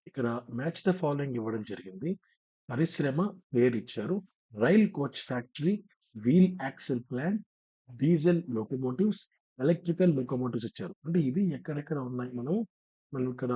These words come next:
చెప్పాల్సి ఉంటుంది. దీనికి మనము ఫస్ట్, ఫస్ట్, ఫస్ట్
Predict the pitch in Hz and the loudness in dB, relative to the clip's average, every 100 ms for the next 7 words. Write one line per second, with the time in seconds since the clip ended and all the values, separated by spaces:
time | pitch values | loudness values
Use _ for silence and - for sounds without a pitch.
0 | 117 117 - 110 117 110 113 101 104 110 | -2 -4 -6 -4 -4 -4 -8 -10 -10 -4
1 | 220 - _ _ _ 123 185 185 123 131 | -2 -4 _ _ _ 0 0 0 -2 -2
2 | 180 _ - 139 135 135 165 - 185 135 | -4 _ -10 -8 -8 -4 -4 -2 -2 -4
3 | - _ 131 - 139 120 151 - | -12 _ -12 -6 -6 -4 -6 -6